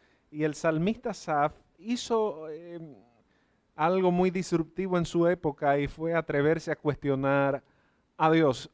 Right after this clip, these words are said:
Para que tengan un poco de idea, eh, los cuestionamientos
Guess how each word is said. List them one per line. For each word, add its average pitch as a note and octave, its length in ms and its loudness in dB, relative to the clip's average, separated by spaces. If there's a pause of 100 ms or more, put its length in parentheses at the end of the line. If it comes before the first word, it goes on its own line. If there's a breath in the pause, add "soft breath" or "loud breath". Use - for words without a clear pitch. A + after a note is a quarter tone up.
(100)
Para E3+ 200 2
que F3 120 -6
tengan B3+ 320 -2
un G3+ 120 -4
poco G3+ 280 0
de D#3 100 0
idea, D3 480 0
eh, A#2 260 -10
los D3+ 400 2
cuestionamientos D3+ 1400 -2